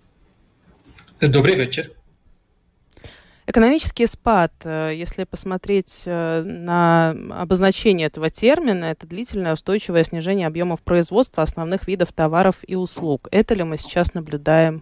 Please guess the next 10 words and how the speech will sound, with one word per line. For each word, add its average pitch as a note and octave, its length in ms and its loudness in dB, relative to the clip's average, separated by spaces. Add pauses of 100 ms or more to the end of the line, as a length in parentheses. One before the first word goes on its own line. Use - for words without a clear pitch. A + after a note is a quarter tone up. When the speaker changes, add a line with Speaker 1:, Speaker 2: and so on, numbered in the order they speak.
(120)
Speaker 2:
в D3 120 -10
Латвии? - 460 -4 (2000)
Speaker 1:
Ну, A#3+ 180 4
можно G#3 320 4
сказать, D#3+ 420 -4
что E3 140 -4
это D3 180 -4
не C#3 100 -2
совсем C#3 460 -2
так. - 400 0